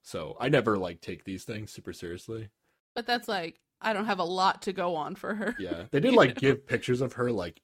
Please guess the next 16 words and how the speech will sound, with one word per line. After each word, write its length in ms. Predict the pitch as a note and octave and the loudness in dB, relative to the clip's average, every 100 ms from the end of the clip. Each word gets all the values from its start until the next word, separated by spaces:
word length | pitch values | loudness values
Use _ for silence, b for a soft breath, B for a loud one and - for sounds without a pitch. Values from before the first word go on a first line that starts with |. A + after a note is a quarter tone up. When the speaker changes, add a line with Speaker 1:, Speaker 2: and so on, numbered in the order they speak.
| - | -10
Speaker 1:
in, 260 | G2 F#2+ - | -8 -8 -12
working 300 | G2 G2 G2+ | -8 -8 -8
in 100 | F2+ E2+ | -10 -10
the 100 | D#2+ | -10
hospital, 680 | F2 E2+ - G2 F#2+ F#2 | -10 -10 -10 -6 -4 -4
and, 80 | E2+ | -6
like, 160 | D#2+ D#2+ | -12 -12
she 140 | - | -10
has 160 | E2+ D#2 | -10 -10
a 60 | |
Survivor 480 | - D#2 D2+ D#2+ E2+ | -12 -14 -12 -10 -8
buff 260 | F2 E2+ F2 | -8 -10 -10
on, 480 | E2 E2 E2 F2 - | -12 -12 -12 -16 -18
and, 260 | - D#2 D2+ | -18 -16 -14
like, 200 | C#2+ D#2 | -12 -8
Speaker 2:
Mm-hmm. 380 | G#3+ G#3 F3+ | -8 -8 -10